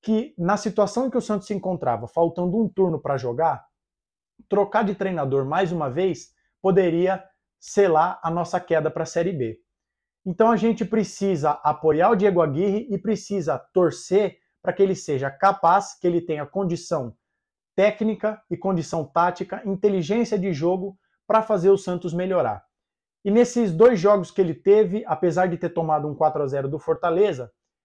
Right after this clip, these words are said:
ele mostrou um Q I de jogo, uma leitura de jogo muito apurada. Primeiro que a gente já tem que elogiar aqui,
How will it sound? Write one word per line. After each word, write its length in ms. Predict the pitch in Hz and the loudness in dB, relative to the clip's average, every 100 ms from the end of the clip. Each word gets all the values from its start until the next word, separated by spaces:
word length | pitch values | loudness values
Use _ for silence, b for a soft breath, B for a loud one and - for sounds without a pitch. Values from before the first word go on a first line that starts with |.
| _ _ | _ _
ele 220 | 214 226 | 2 4
mostrou 720 | 220 208 - 196 196 208 - _ _ - | 2 0 -2 4 4 4 -2 _ _ -6
um 140 | 196 | -4
Q 160 | 196 - | -2 4
I 300 | 202 208 233 | 4 6 0
de 140 | 180 | 0
jogo, 480 | 156 156 185 175 196 | -2 -2 -2 -2 -4
uma 180 | 170 190 | -4 -2
leitura 440 | 196 196 196 208 180 | 0 0 0 0 0
de 120 | 160 | -2
jogo 440 | 147 185 175 175 _ _ _ _ | -2 -2 -2 -8 _ _ _ _
muito 300 | 185 254 - | 0 2 2
apurada. 560 | 214 190 151 107 101 - _ _ _ _ _ | -2 0 -2 -2 -8 -20 _ _ _ _ _
Primeiro 400 | 285 240 233 226 | 0 4 4 4
que 100 | 226 | 2
a 40 | |
gente 200 | 196 185 | -2 -2
já 100 | 180 | -2
tem 160 | 190 196 | -2 -2
que 80 | 190 | 0
elogiar 480 | 180 175 151 160 | 0 0 2 2
aqui, 360 | 156 - 113 98 | 0 -2 -12 -12